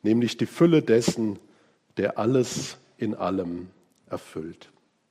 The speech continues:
Ich möchte noch mal mit uns beten. Lieber Vater im Himmel, wir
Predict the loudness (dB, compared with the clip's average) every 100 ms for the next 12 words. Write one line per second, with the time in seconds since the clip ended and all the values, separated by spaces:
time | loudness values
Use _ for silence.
0 | _ _ _ _ -6 -6 -4 -4 -4 -6
1 | -10 -14 -16 -12 -12 -12 -18 _ _ _
2 | _ _ _ _ _ _ _ _ _ _
3 | _ _ _ _ _ _ _ -2 4 4
4 | 4 2 0 2 -2 0 0 2 0 -2
5 | -6 -10